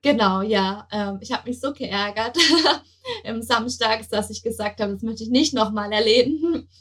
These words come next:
Und, äh, am Sonntag war wirklich in meinem Kopf nur diese Zeit. Und, ähm, ja, und da hab ich dann einfach die ganzen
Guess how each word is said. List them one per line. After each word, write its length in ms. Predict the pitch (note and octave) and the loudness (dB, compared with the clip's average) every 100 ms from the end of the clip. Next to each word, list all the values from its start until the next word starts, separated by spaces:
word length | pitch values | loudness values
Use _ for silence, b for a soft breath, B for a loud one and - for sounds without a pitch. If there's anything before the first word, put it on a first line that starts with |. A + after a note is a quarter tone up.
| b b - | b b 0
Und, 380 | A#3 G#3+ A3+ | 4 4 2
äh, 300 | - A3 G#3+ G3+ | 2 4 4 2
am 160 | G#3+ G#3 | -2 0
Sonntag 400 | G#3 G#3 G#3 G3 | 0 2 0 -2
war 180 | F#3+ | -2
wirklich 380 | G3+ G3+ G#3 G3+ | -2 -4 -10 -6
in 100 | G#3 | -4
meinem 260 | F#3+ G3 G3 | -2 -2 -2
Kopf 300 | G3+ G3 - | -4 -4 -2
nur 160 | B3 | 0
diese 320 | B3 A#3+ A#3+ A#3+ | 2 0 -4 0
Zeit. 440 | A3 G3+ A3 A3 B B B B | 2 4 2 0 B B B B
Und, 460 | A3 G#3 A3 A3 G#3+ | 2 4 2 -2 0
ähm, 540 | A3 G3+ G#3 G#3 G#3 - | 2 2 2 -2 -6 -6
ja, 340 | G3+ F#3 F#3+ F#3 | 2 4 4 -2
und 140 | G3+ | -4
da 160 | F#3 G3 | 0 2
hab 120 | G3 | 2
ich 100 | A3 | 0
dann 160 | G3+ F#3 | -2 -2
einfach 300 | G3 G3+ G3+ | -2 -2 -6
die 140 | G#3+ | -6
ganzen 580 | F#3+ G3 G3 G#3 F#3+ | -4 -4 -6 -6 -6